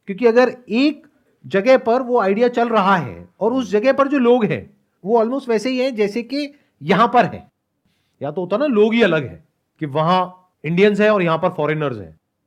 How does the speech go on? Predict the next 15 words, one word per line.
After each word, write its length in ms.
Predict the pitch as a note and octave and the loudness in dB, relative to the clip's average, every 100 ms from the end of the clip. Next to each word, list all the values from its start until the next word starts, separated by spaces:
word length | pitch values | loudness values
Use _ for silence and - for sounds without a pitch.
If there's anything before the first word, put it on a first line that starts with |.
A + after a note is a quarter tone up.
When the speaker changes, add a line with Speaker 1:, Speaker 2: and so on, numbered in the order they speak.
| _ | _
Speaker 1:
तो 80 | A2 | -4
Speaker 2:
तो 160 | G#3+ B3 | 2 2
नहीं 120 | C4 | 4
Speaker 1:
एक 60 | |
क्वेश्चन 180 | A3 G3 | 0 0
Speaker 2:
चलेगा। 120 | A3 | 0
Speaker 1:
मार्क 160 | G3+ G3 | 0 0
होता 240 | D#3+ E3+ | 0 -2
कि 100 | G3+ | -2
पता 180 | F#3 D#3+ | -2 -4
नहीं 140 | E3+ F3+ - | -4 -6 -6
काम 160 | D#3+ E3 | -6 -4
चलेगा 360 | D3+ D#3+ E3+ | -4 -2 -2
नहीं 120 | D#3 C#3 | -4 -6
चलेगा। 380 | A2 F2+ D#2 | -10 -12 -18